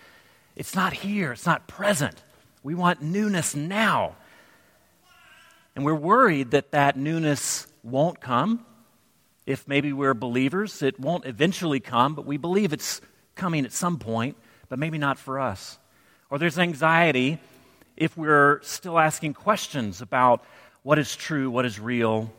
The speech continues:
what is our spirituality. We're worried that maybe there is no new word, that this is all we have, and we're stuck with our resources to get us out of this mess.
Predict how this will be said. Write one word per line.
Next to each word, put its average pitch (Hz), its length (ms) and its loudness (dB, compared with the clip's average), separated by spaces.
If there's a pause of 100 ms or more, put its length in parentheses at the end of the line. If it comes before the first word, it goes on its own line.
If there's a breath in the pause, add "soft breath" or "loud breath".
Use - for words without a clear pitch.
(300)
what 131 140 -2
is 131 140 -2
our 120 80 6
spirituality. 120 880 0
We're 113 160 -4
worried 127 480 0
that 120 160 2
maybe 147 220 -2
there 147 200 -4
is 214 240 6
no 120 380 2 (580 loud breath)
new 117 220 -2
word, 90 420 -6 (520)
that 131 120 -12
this 202 180 4
is 202 140 -2
all 175 500 6
we 135 140 -8
have, 107 400 -2
and 110 100 -8
we're 123 100 -2
stuck - 500 -2
with 120 260 0 (340 soft breath)
our 139 180 4
resources 120 840 -2
to 107 320 -2 (380 loud breath)
get 127 120 -2
us 120 160 -2
out 123 220 2
of 92 160 -6
this - 360 -6 (280)
mess. - 480 -8